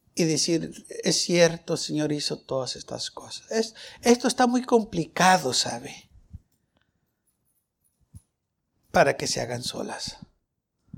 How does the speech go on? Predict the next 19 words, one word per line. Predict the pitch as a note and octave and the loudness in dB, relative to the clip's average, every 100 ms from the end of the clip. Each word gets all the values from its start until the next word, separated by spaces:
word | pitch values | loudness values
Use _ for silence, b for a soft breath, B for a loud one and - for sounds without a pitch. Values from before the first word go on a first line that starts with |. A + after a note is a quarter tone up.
| - - - - | -18 -14 -12 0
Salmo | - G#3+ G#3+ | 8 8 8
ciento | A3 G#3 G#3+ | 2 2 0
cuarenta | G3 G3 F3 | 2 0 0
y | F3+ | -2
siete, | - A3 G#3+ B3 G#3+ | 0 0 -2 -6 -4
Él | - C#4 C#4 | 6 6 10
cuenta | C#4 C#4+ C#4+ C#4 | 8 8 8 4
el | A3+ | 4
número | A#3 C4 C4 | 4 4 2
de | A#3 | 2
las | G#3 - | 2 0
estrellas | F3 - G#3+ A3+ D3 - - - _ _ _ _ _ _ _ _ _ - | -4 2 6 6 6 -2 -8 -12 _ _ _ _ _ _ _ _ _ 8
y | |
a | A#3 A3 | 8 8
todas | B3+ C4+ C#4+ A#3 | 10 10 10 8
llama | G#3 A3 A#3 A#3 A3+ | 6 6 6 6 2
por | G3+ | -2
su | E3+ - | -2 -6
nombre. | D3 D3 E3+ D#3 C#3 B2 | 0 2 2 0 -8 -12